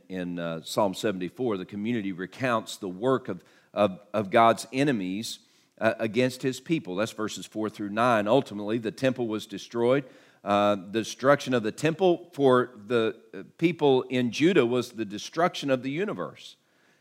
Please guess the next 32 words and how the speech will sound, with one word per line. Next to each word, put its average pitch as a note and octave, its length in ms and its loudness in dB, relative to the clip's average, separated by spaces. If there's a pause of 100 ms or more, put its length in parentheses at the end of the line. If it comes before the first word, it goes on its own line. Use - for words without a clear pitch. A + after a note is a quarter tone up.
(400)
Uh, F#2+ 140 -4
the A#2 260 -2
enemy E3 320 8
had A#2 360 2
roared F3+ 640 8
through E3+ 400 6
the C#3 160 2
temple, E3 500 -2
destroying C#3+ 640 -2
it C3+ 160 -4
top B2+ 320 0
to A#2+ 80 -4
bottom. F#2 440 0
They G#2 100 -4
were F#2 160 -6
bent G#2 360 -4
on F2 260 -6 (360)
total A2 280 -2
destruction, F2+ 600 -4
and F#2 80 -6
it F2+ 100 -8
seems C3 360 -6
as G2 140 -8
if E2 220 -6
God F2 380 0
had D#2+ 180 -12
been E2 220 -12
silent. C#2+ 460 -12 (680)
There E2+ 80 -16
was F2 80 -10
no G#2+ 160 -2
prophet G#2+ 500 2